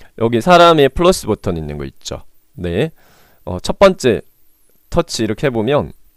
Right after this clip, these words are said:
절겨찾는 연락처, 절겨찾는 연락처에서 "내 연락처에 액세스 할 때를 허용하시겠습니까?"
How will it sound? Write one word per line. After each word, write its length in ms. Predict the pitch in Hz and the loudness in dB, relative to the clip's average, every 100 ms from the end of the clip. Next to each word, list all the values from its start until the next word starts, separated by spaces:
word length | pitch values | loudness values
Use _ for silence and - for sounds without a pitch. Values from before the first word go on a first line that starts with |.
| _ _ - _ | _ _ -20 _
절겨찾는 1080 | - 139 165 180 165 - - - 165 180 101 | 2 4 4 2 0 -4 -14 -2 0 0 0
연락처, 480 | 98 95 101 - - - | 0 0 -2 -6 -10 -8
절겨찾는 800 | - 120 143 - 131 117 135 175 | -2 2 0 0 -2 0 0 0
연락처에서 1080 | - 92 98 - - - - - 107 113 151 - _ _ - | 0 -2 -2 -4 -8 -8 -10 -6 2 4 2 0 _ _ -10
"내 200 | - 123 | 0 4
연락처에 380 | 147 139 135 135 | 6 6 4 2
액세스 320 | 98 - 139 | 0 -2 -2
할 100 | 117 | -2
때를 200 | 117 113 | -2 -4
허용하시겠습니까?" 960 | 151 165 139 - 131 - 104 101 156 | 0 2 2 0 -8 -6 -8 -4 -2